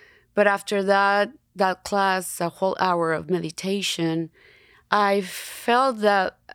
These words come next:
a vibration. It's, it's weird, like you're, when you're like a candle.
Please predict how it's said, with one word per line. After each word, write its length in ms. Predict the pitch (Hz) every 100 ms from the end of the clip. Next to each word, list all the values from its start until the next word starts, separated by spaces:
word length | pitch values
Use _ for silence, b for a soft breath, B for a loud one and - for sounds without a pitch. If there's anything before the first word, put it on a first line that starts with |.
| - -
a 100 | 196
vibration. 1040 | 185 180 165 175 180 160 - 156 - 151 _ b b b -
It's, 240 | 190 -
it's 460 | 208 175 - - 202
weird, 260 | 226 226
like 220 | 208 196 -
you're, 280 | 185 208 - - _ _ _ _ -
when 240 | 208 202
you're 460 | 196 196 190 175 - 202
like 220 | 214 220
a 60 |
candle. 640 | 214 277 302 277 175 50